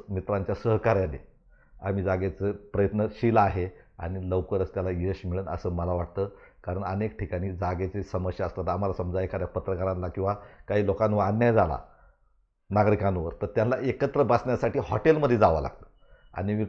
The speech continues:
हॉटेलमध्ये गेलं तर एक दहा पंधरा हजार रुपये खर्च येतो आणि एखाद्या सर्वसामान्य व्यक्तीला कैफियत मांडायची असेल तर एखादी जागा उपलब्ध असेल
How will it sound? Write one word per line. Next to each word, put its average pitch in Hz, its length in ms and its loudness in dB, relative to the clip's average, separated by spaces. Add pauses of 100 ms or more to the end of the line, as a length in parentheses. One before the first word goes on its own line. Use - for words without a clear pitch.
हॉटेलमध्ये 127 560 2
गेलं 107 260 2
तर 113 240 -4
एक - 280 -12
दहा 104 380 -2
पंधरा 101 300 -2
हजार 90 240 -4
रुपये 95 240 -4
खर्च 98 240 -4
येतो 71 380 -8 (200)
आणि 90 160 -4
एखाद्या 104 260 0
सर्वसामान्य 98 680 0
व्यक्तीला 95 340 -2
कैफियत 107 460 -2
मांडायची 92 340 -2
असेल 87 360 -6 (300)
तर 92 80 -4
एखादी 95 320 -4
जागा 87 340 -2
उपलब्ध 92 380 -2
असेल 85 240 -6